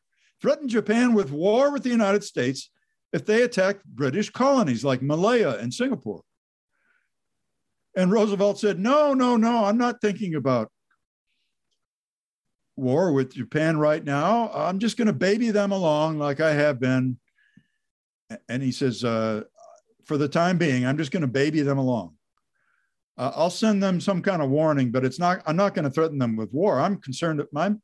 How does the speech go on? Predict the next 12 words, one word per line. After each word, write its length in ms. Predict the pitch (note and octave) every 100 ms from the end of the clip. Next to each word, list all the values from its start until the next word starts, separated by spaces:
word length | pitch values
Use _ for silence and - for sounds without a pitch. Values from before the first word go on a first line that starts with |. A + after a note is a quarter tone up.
| _
primary 400 | E3 E3 E3+ D3+
concern 380 | D3 B2+ D3+ D#3+
is 200 | C3+ - _
fighting 240 | D3+ G3+
Hitler." 420 | D#3 F#3+ C#4+ B2 - _ _ -
Roosevelt, 640 | C#4 D4+ F3+ D3 C#3+ - _ _
okay, 200 | E3 C3
I 100 | D3+
haven't 220 | F3+ C#3+
said 240 | - E3+ B2+
this 200 | A2+ -
yet. 200 | F#2